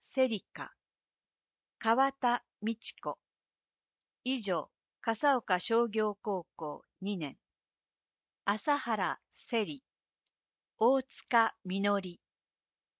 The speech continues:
以上、総社南高校三年。令和八年度、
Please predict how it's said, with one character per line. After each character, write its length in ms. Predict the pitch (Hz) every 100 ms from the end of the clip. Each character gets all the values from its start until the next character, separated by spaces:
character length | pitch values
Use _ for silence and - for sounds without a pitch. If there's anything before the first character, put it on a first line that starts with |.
| _
以 140 | 247
上、 360 | 240 208 170 135 _ _ _ _ -
総 300 | - 311 277
社 300 | 202 175 -
南 460 | 180 202 247 254 254
高 240 | - 226 -
校 260 | - 143 -
三 420 | - 185 185 175
年。 240 | 160 156 131 _ _ _ _ _ _ _ _ _ _ _ _ _ _ _ _ -
令 260 | 214 277 254
和 160 | 202
八 320 | 185 185 -
年 300 | 196 202 175
度、 180 | 147 147